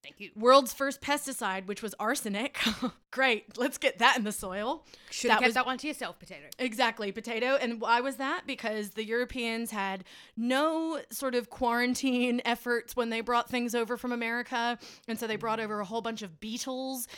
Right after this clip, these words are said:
Speaker 2: in their potato plants. And then they started to eat all of the things. And so they created all of these pesticides out of arsenic, um, because the beetles that they also imported from America were attacking potato crops. Um, but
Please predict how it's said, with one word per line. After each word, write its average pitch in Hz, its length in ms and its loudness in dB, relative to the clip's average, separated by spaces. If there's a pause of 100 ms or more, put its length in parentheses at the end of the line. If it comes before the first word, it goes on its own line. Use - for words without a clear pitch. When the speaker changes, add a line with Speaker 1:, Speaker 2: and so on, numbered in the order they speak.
(140)
Speaker 2:
in 240 140 0
their 226 140 -2
potato 277 420 0
plants. 269 460 -2
And 220 120 -4
then 202 120 -6
they 202 160 -6
started 202 340 -6
to 202 220 -8 (200)
eat 233 220 -10
all 240 220 -2
of 233 80 -6
the 269 60 -6
things. 247 280 0
And 220 100 -10
so 220 80 -10
they 202 120 -10
created 202 400 -8
all 202 160 -4
of 190 40 -10
these 202 160 -8
pesticides 196 540 -8
out 190 100 -8
of 214 100 -12
arsenic, 285 580 -4 (480)
um, 214 240 0
because 220 280 -6
the 202 100 -8
beetles 208 340 -6
that 202 120 -6
they 208 120 -4
also 202 340 -6
imported 196 400 -8
from 190 140 -10
America 185 600 -8
were 185 280 -14 (120)
attacking 220 380 -6
potato 349 300 0
crops. - 340 -10 (760)
Um, 220 360 -6 (560)
but 269 260 6